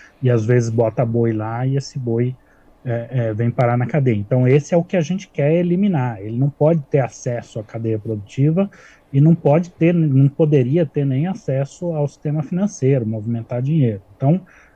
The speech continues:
excluir a ilegalidade. Agora você tem um monte de gente lá que o cara tá em inconformidade, quer dizer, ele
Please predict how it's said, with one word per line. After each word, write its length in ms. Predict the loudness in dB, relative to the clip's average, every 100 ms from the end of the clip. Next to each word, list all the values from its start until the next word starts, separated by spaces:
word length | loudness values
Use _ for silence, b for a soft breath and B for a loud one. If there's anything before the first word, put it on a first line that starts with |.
| B -8
excluir 680 | -8 -2 4 6 6 4 4
a 160 | 4
ilegalidade. 960 | 4 4 2 2 2 0 -2 -6 -14 _
Agora 340 | -10 -2 0 0
você 160 | -4
tem 160 | -4 2
um 40 |
monte 340 | 4 4 2 -2
de 100 | -4
gente 320 | -4 -6 -6
lá 400 | -2 0 -2 -4 -16 _
que 100 | -6
o 40 |
cara 380 | -2 0 2 0 -6 _
tá 440 | -2 0 0 -2 -6 _ _ _ _ _ -2
em 360 | 0 0 -2 -6 -2
inconformidade, 1300 | 0 0 2 2 2 0 2 2 4 2 2 0 -4
quer 180 | -8 -10
dizer, 200 | -4 -2
ele 300 | 2 2 2